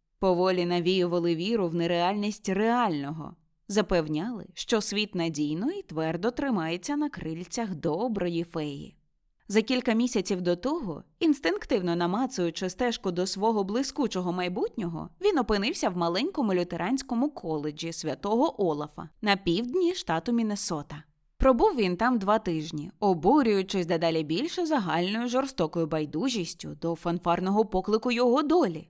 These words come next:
до долі взагалі і соромлячись принизливої праці двірника, якою мав підробляти плату за навчання. Потім він повернувся до Верхнього озера і усе ще тинявся в пошуках гідного себе заняття,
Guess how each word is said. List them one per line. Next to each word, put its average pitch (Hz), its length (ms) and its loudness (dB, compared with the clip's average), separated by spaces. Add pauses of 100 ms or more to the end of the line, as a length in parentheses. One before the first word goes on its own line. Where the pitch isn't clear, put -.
(100)
до 202 160 4
долі 196 260 6
взагалі 175 880 -2
і 208 360 2 (280)
соромлячись 202 800 4
принизливої 190 680 2
праці 202 400 2
двірника, 175 580 -2 (160)
якою 214 440 2
мав 220 280 2
підробляти 185 640 0
плату 208 360 -2
за 208 120 0
навчання. 156 720 -4 (600)
Потім 302 340 4
він 254 160 4
повернувся 190 580 2
до 180 120 0
Верхнього 185 640 -2
озера 165 380 -10 (160)
і 311 120 4
усе 226 340 4
ще 254 180 0
тинявся 185 540 -2
в 175 60 -6
пошуках 180 500 -2
гідного 175 460 -2
себе 165 300 -2
заняття, 226 640 0